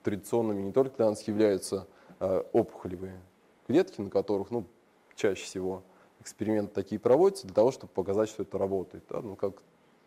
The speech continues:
моделька такая. Эм, конечно, у каждого метода есть требования, которые очень серьезно зафиксированы различными, эм,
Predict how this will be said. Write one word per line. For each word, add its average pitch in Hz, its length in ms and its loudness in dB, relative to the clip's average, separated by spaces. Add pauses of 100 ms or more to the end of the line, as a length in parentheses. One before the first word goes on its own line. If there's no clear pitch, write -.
(160)
моделька 101 480 -2
такая. - 340 -18 (960)
Эм, 101 560 -10 (1400)
конечно, 143 360 2
у 107 40 -2
каждого 107 300 4
метода 110 380 0
есть 104 300 -4
требования, 139 360 2
которые 107 500 2
очень 104 320 -2
серьезно 110 640 0 (120)
зафиксированы 101 840 -2 (120)
различными, 101 760 -4 (420)
эм, 92 420 -4